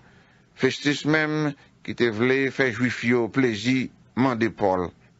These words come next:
"Eske ou ta vle al Jerouzalèm pou yo ka jije ou devan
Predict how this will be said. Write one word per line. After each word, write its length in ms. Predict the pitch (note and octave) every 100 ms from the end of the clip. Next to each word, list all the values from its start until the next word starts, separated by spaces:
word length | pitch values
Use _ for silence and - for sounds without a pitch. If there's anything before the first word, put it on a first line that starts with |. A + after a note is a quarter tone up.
| _ -
"Eske 240 | C#3+ G3
ou 100 | F3
ta 160 | E3+ C#3
vle 300 | B2 C3 C3+ -
al 200 | B2+ B2+
Jerouzalèm 800 | B2+ A#2+ A#2 A#2 C3+ C#3 A#2 - _ _ _ _ -
pou 120 | C3
yo 100 | B2
ka 240 | - C3 B2+
jije 320 | B2 A2 C3
ou 140 | C3+
devan 580 | B2+ A#2 G#2+ A#2+ A#2 G#2+